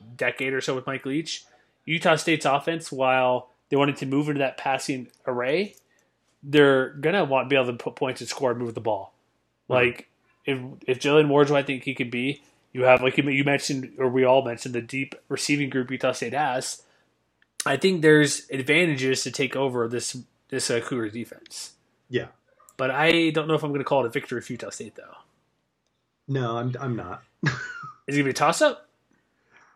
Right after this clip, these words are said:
Speaker 2: Well, if you look at S P Plus right now, they give the Aggies a twenty-nine percent chance to win that game,
Speaker 1: Does that
Speaker 2: which
Speaker 1: seem
Speaker 2: sounds about right.
Speaker 1: You do? You don't think it'd be a little bit higher? Thirty-five percent maybe?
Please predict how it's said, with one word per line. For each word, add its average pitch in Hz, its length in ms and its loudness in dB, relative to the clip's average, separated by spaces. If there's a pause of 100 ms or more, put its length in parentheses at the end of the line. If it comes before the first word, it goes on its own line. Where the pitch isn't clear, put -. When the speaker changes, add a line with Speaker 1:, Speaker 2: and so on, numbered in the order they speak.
(140)
Speaker 2:
Well, 185 480 0
if 151 280 0
you 151 100 0
look 160 220 -4
at 170 100 0
S 147 200 -4
P - 160 -10
Plus 127 380 -6
right 120 120 2
now, 113 160 -4
they 110 140 -2
give 117 540 0
the 113 140 -4
Aggies 107 380 -8
a 95 40 -12
twenty-nine 117 680 -2
percent 101 340 -8
chance 104 280 -6
to 101 100 -8
win 95 160 -4
that 101 220 -4
game, 123 480 0
Speaker 1:
Does 202 120 2
that 208 60 2
Speaker 2:
which - 320 -6 (100)
Speaker 1:
seem - 220 -6
Speaker 2:
sounds 147 340 0
about 104 320 -2
right. 139 300 -10
Speaker 1:
You 143 100 -2
do? 160 120 4
You 220 120 2
don't 202 120 2
think 196 80 -2
it'd 185 80 -2
be 180 80 4
a 180 40 4
little 185 120 0
bit 175 80 0
higher? 180 240 2
Thirty-five 180 480 0
percent 185 260 -6
maybe? 190 320 -8